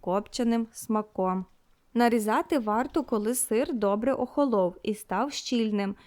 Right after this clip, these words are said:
Тоді краї залишаються рівними, а структура не кришиться. Не можу натішитися, сир вийшов і справді ідеальний. Ми готуємо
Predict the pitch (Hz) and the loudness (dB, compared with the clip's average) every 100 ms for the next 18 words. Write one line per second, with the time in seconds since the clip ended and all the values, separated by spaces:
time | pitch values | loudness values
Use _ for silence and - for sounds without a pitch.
0 | _ _ - 254 226 247 226 220 254 349 | _ _ -2 0 2 0 0 0 0 0
1 | 233 196 196 190 202 254 330 277 262 247 | 0 0 -2 -4 -2 -2 -4 -2 0 2
2 | 247 233 214 208 - - 202 196 - - | 4 2 0 -4 -14 -6 -2 -2 -2 -8
3 | 175 - 214 311 330 349 _ 190 180 220 | -10 -2 0 2 0 -4 _ -4 -2 -2
4 | - 262 240 - 233 - 226 208 208 _ | -2 -2 0 -2 -4 -4 -2 -2 -2 _
5 | _ _ _ _ - 226 214 208 285 349 | _ _ _ _ -2 2 2 2 2 2
6 | 330 285 - 226 202 214 220 214 214 196 | 2 0 0 -2 -2 -2 -2 -2 0 -2
7 | - - - - 240 294 381 302 302 - | -4 -20 -12 -4 2 2 2 0 0 0
8 | 262 240 - - 202 233 240 233 - 233 | 0 0 -2 -2 2 2 2 -2 -2 0
9 | 240 220 208 202 202 185 - - - 247 | 2 4 4 2 0 -2 -6 -16 -4 0
10 | 359 330 - 254 311 302 | 2 2 0 -2 0 2